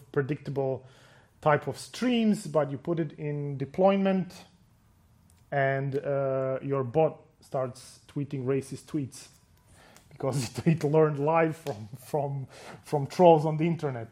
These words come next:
And, um, yeah, measuring, getting constant feedback on how the model is doing,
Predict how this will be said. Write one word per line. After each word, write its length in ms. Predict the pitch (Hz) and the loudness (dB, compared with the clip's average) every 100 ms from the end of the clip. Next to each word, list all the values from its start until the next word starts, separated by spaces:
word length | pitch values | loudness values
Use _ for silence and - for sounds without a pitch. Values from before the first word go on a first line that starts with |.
| - | -6
And, 340 | 156 156 160 160 | 2 2 4 4
um, 400 | 156 156 151 156 | 4 4 2 0
yeah, 220 | 180 135 143 | 2 2 0
measuring, 600 | 160 160 139 143 143 120 - 151 | -4 -2 -2 -6 -6 -8 -14 -2
getting 440 | 151 165 165 170 165 | 4 4 2 -2 -2
constant 400 | - 190 180 185 | 0 0 0 -2
feedback 580 | - 185 170 175 175 170 | -2 -2 2 4 4 2
on 140 | 151 143 | -6 -4
how 220 | 170 170 | 0 0
the 80 | 156 | 0
model 280 | 156 151 | -2 -2
is 120 | 143 139 | -4 -2
doing, 340 | 170 165 | -2 0